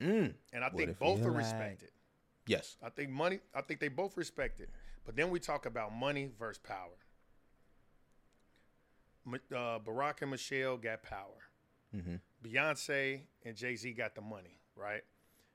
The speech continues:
Speaker 2: And so is, you ask yourself,
Speaker 1: But both
Speaker 2: would
Speaker 1: of
Speaker 2: you
Speaker 1: them
Speaker 2: rather
Speaker 1: have
Speaker 2: have money?
Speaker 1: influence. Not to cut you
Speaker 2: Yeah.
Speaker 1: off. Both of
Speaker 2: Which is a
Speaker 1: so,
Speaker 2: respect.
Speaker 1: so when you talk
Speaker 2: They
Speaker 1: about
Speaker 2: both got the
Speaker 1: power,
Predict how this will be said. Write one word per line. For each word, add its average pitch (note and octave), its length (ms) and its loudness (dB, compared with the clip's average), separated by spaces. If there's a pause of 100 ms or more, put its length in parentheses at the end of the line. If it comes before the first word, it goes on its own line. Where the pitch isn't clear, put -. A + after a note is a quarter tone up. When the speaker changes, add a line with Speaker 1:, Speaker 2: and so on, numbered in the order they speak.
(200)
Speaker 2:
And A#2+ 120 -10
so C3 420 0
is, A#2 160 -10
you C#3 120 -2
ask C3 180 -2
yourself, A#2+ 300 -2
Speaker 1:
But E2+ 60 -12
both C#3 240 10
Speaker 2:
would B2+ 100 8
Speaker 1:
of A2+ 80 6
Speaker 2:
you G#2 60 4
Speaker 1:
them G#2 60 6
Speaker 2:
rather G2 140 4
Speaker 1:
have B2 160 2 (100)
Speaker 2:
have A#2 100 -4
money? C#3 180 2
Speaker 1:
influence. - 300 -12 (280)
Not G#2 160 2
to A2 60 -6
cut - 220 0
you B2+ 100 6
Speaker 2:
Yeah. B2+ 60 10
Speaker 1:
off. G#2 160 6 (280)
Both B2 200 4
of - 60 -2
Speaker 2:
Which A2+ 160 6
is G3+ 80 0
a A#2 80 6
Speaker 1:
so, C3 40 8
Speaker 2:
respect. - 460 4
Speaker 1:
so C#3 160 6
when C#3 140 4
you C3+ 60 2
talk C#3+ 180 8
Speaker 2:
They D#3 60 8
Speaker 1:
about B2 100 10
Speaker 2:
both A#3+ 100 8
got C#3 60 10
the C3 180 12
Speaker 1:
power, - 0 -